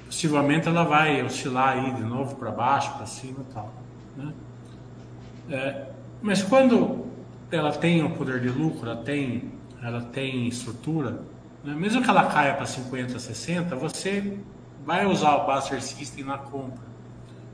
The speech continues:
Ele vai mandar você comprar, você vai comprar tranquilo. E normalmente o mercado exagera na queda, né? Então ele cai cinquenta por cento, o lucro cai vinte. É, daí o dividendo fica forte, o dividendo fica alto,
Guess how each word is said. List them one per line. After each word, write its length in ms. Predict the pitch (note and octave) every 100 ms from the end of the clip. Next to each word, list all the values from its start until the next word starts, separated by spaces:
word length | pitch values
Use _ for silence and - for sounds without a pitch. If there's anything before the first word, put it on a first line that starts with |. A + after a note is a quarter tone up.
| -
Ele 100 | C#3+
vai 140 | D3
mandar 220 | D#3+ D3+
você 200 | C#3 B2
comprar, 300 | - C3+ C3+
você 160 | D3+ -
vai 120 | E3+
comprar 260 | E3+ - E3
tranquilo. 600 | F3 F#3+ - D#3 C3 B2 - - - - - - - -
E 80 | F#3
normalmente 520 | A3+ A#3+ F#3+ G#3 G#3
o 40 |
mercado 360 | G#3 G3+ F#3+ F#3+
exagera 560 | F#3 F#3+ E3+ E3+ F3
na 160 | D3+ D3+
queda, 400 | - C3+ C3 A#2+
né? 160 | C3+ D#3+ -
Então 180 | - D3+
ele 120 | E3+
cai 240 | E3+ D3+ C#3+
cinquenta 480 | - - C#3 C#3 -
por 160 | D#3
cento, 180 | C#3+ E3
o 60 | F3
lucro 180 | F3
cai 160 | F#3 F3
vinte. 420 | C#3+ C#3+ C3 - - - - - - - - - - - -
É, 540 | C3 C3+ C3 B2+ B2+ - -
daí 360 | D#3 D3+ D#3 F3
o 100 | F3+
dividendo 460 | F3+ E3+ E3 D#3+ E3
fica 260 | D#3+ D#3+
forte, 520 | D#3+ - D3+ D3 - -
o 20 |
dividendo 300 | A#2+ B2+ C#3
fica 260 | B2 - D3+
alto, 480 | C3+ A#2+ A#2+ -